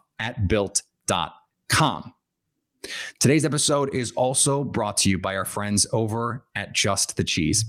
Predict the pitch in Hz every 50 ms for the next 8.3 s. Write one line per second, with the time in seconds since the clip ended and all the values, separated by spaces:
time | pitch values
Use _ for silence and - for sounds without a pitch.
0 | - - - 139 - 151 147 151 190 196 - 160 160 156 135 139 156 - 156 147
1 | 147 147 151 139 170 165 - 131 113 110 113 110 - - - 139 143 156 147 -
2 | 143 135 117 147 131 123 123 117 92 123 117 113 110 107 - - - - - -
3 | - - - - - - - - _ - - 170 180 185 170 156 151 147 156 135
4 | 123 90 110 113 110 95 - 98 98 98 92 92 92 78 - - - - - _
5 | _ _ - 135 113 143 147 139 123 - 185 196 202 175 185 180 180 156 147 175
6 | - - 151 156 170 156 147 160 139 - - 127 120 147 147 165 110 117 120 127
7 | - 143 123 131 151 127 120 131 151 139 165 131 143 151 156 160 156 165 196 226
8 | 190 120 110 - -